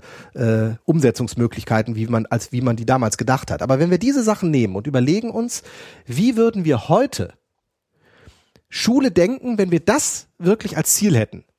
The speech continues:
dann würde Schule ganz, ganz anders gestaltet sein als das, was wir heute eigentlich machen. Denn wenn du in die Lehrpläne guckst, dann werden diese, diese, äh, Fa-, äh, Begriffe zwar auch in den Lehrplänen irgendwie, äh, reproduziert,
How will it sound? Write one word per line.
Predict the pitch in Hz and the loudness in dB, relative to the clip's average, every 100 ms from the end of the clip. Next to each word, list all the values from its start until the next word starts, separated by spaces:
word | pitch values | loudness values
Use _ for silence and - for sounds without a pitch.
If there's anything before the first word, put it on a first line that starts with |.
| _ _ _ _ _ _ - | _ _ _ _ _ _ -2
dann | 143 | 0
würde | 160 254 226 | 2 2 0
Schule | - 214 208 | -2 0 2
ganz, | 190 226 | 2 2
ganz | 196 180 | 0 0
anders | 175 196 165 - _ _ - _ | -2 0 2 0 _ _ -20 _
gestaltet | - 156 - 180 226 180 | -8 -2 0 2 0 0
sein | 156 | 0
als | 143 - | 0 -2
das, | 156 | 0
was | 147 - | 0 0
wir | 131 | 2
heute | 139 131 - | 2 0 -2
eigentlich | 117 92 | -4 -6
machen. | 127 160 - 104 - - - | -4 -2 -4 -14 -16 -12 0
Denn | 147 | 2
wenn | 147 160 | 2 2
du | |
in | 135 | 0
die | 120 | 2
Lehrpläne | 160 269 - 117 104 | 2 2 2 -2 0
guckst, | - - - | -8 -8 -4
dann | 131 135 | -4 2
werden | 165 226 | 2 2
diese, | 165 131 123 - _ | -2 0 -2 -2 _
diese, | 135 127 127 110 - - | -12 -4 -2 -2 -6 -6
äh, | 113 | -6
Fa-, | 110 - - | -4 -8 -6
äh, | 113 | -8
Begriffe | 117 120 120 233 - 110 - - - | -4 -6 2 0 2 -2 -2 -18 -16
zwar | - 117 | -2 0
auch | 196 | 0
in | 139 | 0
den | 117 | 2
Lehrplänen | 165 262 - 123 120 | 2 2 0 -2 -2
irgendwie, | 165 156 147 135 | -4 -4 -2 -2
äh, | 123 123 120 | -2 0 0
reproduziert, | 117 143 - 117 101 - 160 85 | 0 -2 0 -2 -2 -2 -2 -2